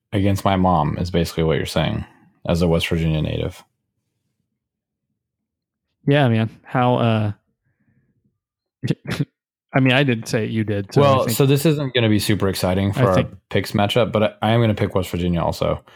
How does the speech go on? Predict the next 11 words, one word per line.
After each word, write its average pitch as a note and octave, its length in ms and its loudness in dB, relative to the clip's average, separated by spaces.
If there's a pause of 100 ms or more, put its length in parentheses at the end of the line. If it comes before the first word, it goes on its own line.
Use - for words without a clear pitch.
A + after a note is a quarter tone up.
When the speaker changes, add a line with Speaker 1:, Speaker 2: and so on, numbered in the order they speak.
(360)
Speaker 1:
Um, F#2+ 380 0
I A2 80 0
think C3+ 180 2
Texas A#2 360 -2
allows F#2+ 260 0
too F#2 120 -4
many E2+ 140 -2
points - 420 -8 (180)
per F#2 120 -6
game. D#2+ 280 -6 (3250)
Speaker 2:
Yeah. B2 180 2